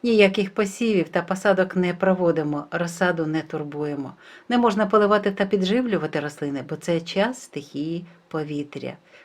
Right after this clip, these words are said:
Кожна клітина зайнята диханням. Не можна проводити обрізку саду та зелені операції на будь-яких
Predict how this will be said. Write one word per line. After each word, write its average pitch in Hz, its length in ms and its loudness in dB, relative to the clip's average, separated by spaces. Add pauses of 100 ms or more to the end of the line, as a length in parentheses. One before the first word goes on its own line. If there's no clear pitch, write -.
(120)
Кожна 220 580 2
клітина 170 640 -4
зайнята 143 560 -8
диханням. 139 540 -16 (640)
Не 196 140 4
можна 190 320 2
проводити 180 540 2
обрізку 170 440 -4
саду 196 460 -4 (280)
та 180 120 -2
зелені 190 460 2
операції 196 680 0
на 220 260 0
будь-яких 170 720 -6